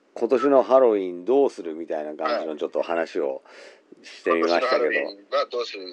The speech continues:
Speaker 2: やりましょうですからね。
Speaker 1: ね。あのー、
Speaker 2: はい。
Speaker 1: ぜひね、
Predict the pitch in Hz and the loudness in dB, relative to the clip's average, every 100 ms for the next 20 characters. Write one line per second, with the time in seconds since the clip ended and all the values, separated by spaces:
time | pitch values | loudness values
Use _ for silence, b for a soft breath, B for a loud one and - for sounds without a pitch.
0 | - - 127 127 98 90 - _ - - | -8 -8 -6 -6 -6 -8 -10 _ -14 -12
1 | 90 92 101 104 _ _ _ B B B | -8 -4 -4 -4 _ _ _ B B B
2 | - 98 104 101 98 98 98 98 101 135 | -4 0 0 0 0 0 0 -2 -2 -2
3 | 135 117 104 104 101 | -2 -2 -2 -2 -4